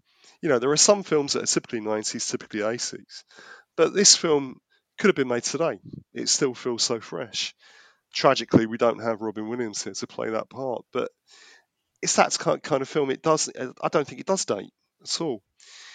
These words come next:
It's the strength of storytelling. It's what I always obsess about with any film. I mean, look, honestly, now, seriously, Chris, you compare it to Everything,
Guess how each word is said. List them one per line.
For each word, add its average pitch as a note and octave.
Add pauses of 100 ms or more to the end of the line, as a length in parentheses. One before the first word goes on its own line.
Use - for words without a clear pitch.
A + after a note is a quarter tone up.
(500)
It's -
the C#3
strength D3+
of C3+
storytelling. C3
It's -
what D3
I C3+
always C3 (1200)
obsess -
about G#2
with A2
any C3
film. G2+ (560)
I G#3
mean, B2+
look, A2+ (400)
honestly, A#2
now, A2 (520)
seriously, A#2+
Chris, - (800)
you A3+
compare F3+
it -
to B2+ (560)
Everything, C#3